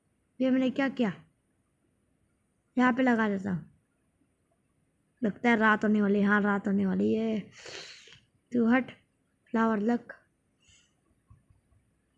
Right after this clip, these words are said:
अरे, लग क्यों नहीं रहा? कोई और लगाऊं? पॉपी, हाँ, ये लग गया, पॉपी लग गया। चलो, चलो, जल्दी।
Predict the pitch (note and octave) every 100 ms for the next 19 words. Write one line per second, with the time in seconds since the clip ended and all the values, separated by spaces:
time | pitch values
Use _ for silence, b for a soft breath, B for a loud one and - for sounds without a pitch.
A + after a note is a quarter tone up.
0 | _ _ _ _ _ _ _ _ _ -
1 | A3+ G#3+ G#3+ G#3+ A3 A3+ A3+ A#3+ B3 -
2 | C#4+ C#4 C#4 C4 - D#4 B3 _ - B3
3 | B3 B3 B3+ C4 C4 C#4+ D4+ C#4+ - A#3
4 | - C#4 - - G3+ A3 G#3+ G#3+ G3+ F#3+
5 | F#3+ F3+ - A#3+ - B3+ A3+ F#3+ G3+ E3
6 | - _ _ _ _ _ _ _ _ _
7 | _ _ _ _ _ _ _ _ _ C4+
8 | C4 C4+ C4 C#4+ C#4+ B3 C#4 C#4 D4